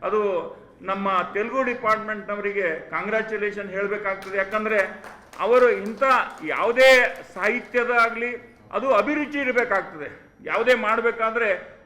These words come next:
ಒಬ್ರು ಇರ್ಲಿ, ಇಬ್ರು ಇರ್ಲಿ. ನಾವು ಜಗತ್ತಿನಲ್ಲಿ ನಾವು ಎಷ್ಟೋ ಜನ ಬೇರೆ ಬೇರೆ ವಿಚಾರಗಳ ಧಾರೆ, ವಿಚಾರಧಾರೆಗಳು ಇರ್ತವೆ, ಬೇರೆ ಬೇರೆಗಳ ವಿ-, ನಮ್ಮ ಕಲ್ಪನೆಗಳು ಇರ್ತವೆ. ಆ ಕಲ್ಪನೆಯಲ್ಲಿ ಸಹ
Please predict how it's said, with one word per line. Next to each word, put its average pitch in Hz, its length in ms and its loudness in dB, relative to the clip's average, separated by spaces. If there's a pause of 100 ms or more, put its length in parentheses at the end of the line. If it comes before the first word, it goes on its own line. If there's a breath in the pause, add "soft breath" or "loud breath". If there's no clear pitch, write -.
ಒಬ್ರು 175 340 -2
ಇರ್ಲಿ, 247 340 -2
ಇಬ್ರು 226 240 -2
ಇರ್ಲಿ. 208 360 -2
ನಾವು 214 540 -2 (320)
ಜಗತ್ತಿನಲ್ಲಿ 247 880 2
ನಾವು 220 300 -2
ಎಷ್ಟೋ 240 480 2
ಜನ 240 200 0 (460)
ಬೇರೆ 196 200 4
ಬೇರೆ 247 240 6
ವಿಚಾರಗಳ 240 540 2 (140)
ಧಾರೆ, 226 360 2
ವಿಚಾರಧಾರೆಗಳು 226 760 0
ಇರ್ತವೆ, 226 400 -4 (400)
ಬೇರೆ 196 200 4
ಬೇರೆಗಳ 247 440 6
ವಿ-, 190 400 -4
ನಮ್ಮ 214 260 -2 (500)
ಕಲ್ಪನೆಗಳು 240 560 2
ಇರ್ತವೆ. 220 680 -2
ಆ 180 140 2
ಕಲ್ಪನೆಯಲ್ಲಿ 269 880 4
ಸಹ 208 500 2